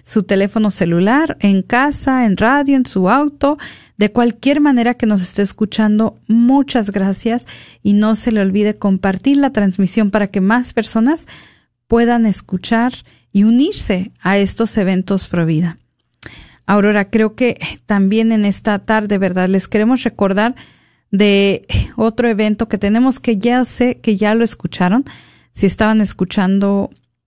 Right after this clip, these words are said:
en el programa anterior de nosotros, que es el de Defiende la Vida, eh, con Adolfo Castañeda, pues estaban compartiendo junto con Omar Aguilar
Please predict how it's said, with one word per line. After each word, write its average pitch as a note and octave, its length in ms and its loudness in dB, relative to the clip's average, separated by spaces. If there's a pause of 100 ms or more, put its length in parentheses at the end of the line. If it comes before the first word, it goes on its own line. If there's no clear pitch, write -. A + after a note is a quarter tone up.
(120)
en F3+ 280 2
el E3+ 120 0
programa F#3+ 720 0
anterior F#3 560 0 (160)
de F#3+ 160 0
nosotros, B3+ 640 -2
que F3 280 -2
es F#3+ 160 -4
el F#3+ 240 -2 (560)
de F#3+ 140 2
Defiende F#3+ 440 0
la F#3 100 0
Vida, G#3+ 420 0 (460)
eh, F3+ 340 0
con F#3+ 180 2
Adolfo G3 420 0
Castañeda, G3 480 -2
pues G#3 200 0
estaban G3 460 -2
compartiendo G3 760 -2
junto A#3+ 380 0
con G#3+ 160 0
Omar F#3+ 460 0
Aguilar F#3 600 0